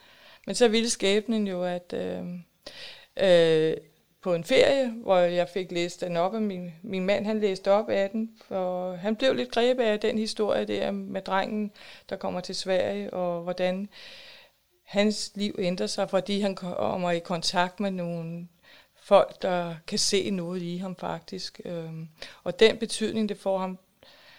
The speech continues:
for ham og resten af hans liv og karriere,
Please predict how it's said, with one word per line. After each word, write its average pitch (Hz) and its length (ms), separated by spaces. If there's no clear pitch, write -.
for 180 180
ham 180 380
og 175 140
resten 185 440
af 185 60
hans 170 380
liv 180 240
og 190 140
karriere, 170 540